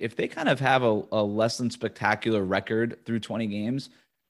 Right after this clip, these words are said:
they could look to go make a move." Now, I don't know what move that is, right? Like,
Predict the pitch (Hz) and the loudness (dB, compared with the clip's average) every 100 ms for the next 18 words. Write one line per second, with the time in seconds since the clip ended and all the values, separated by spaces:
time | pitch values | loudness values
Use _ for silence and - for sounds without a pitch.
0 | _ 165 165 151 139 110 104 - 101 98 | _ 4 6 6 6 6 2 0 2 2
1 | 95 92 92 90 87 101 113 107 - - | 2 -2 -4 -4 -2 2 4 2 0 -20
2 | _ 170 262 208 143 143 139 127 127 117 | _ 2 4 2 2 4 4 4 2 2
3 | 120 113 110 98 _ _ _ _ _ 110 | 0 0 -2 -6 _ _ _ _ _ 2
4 | 107 98 82 - - _ _ 120 127 127 | 4 2 -2 -10 -16 _ _ 2 4 2
5 | 117 | 0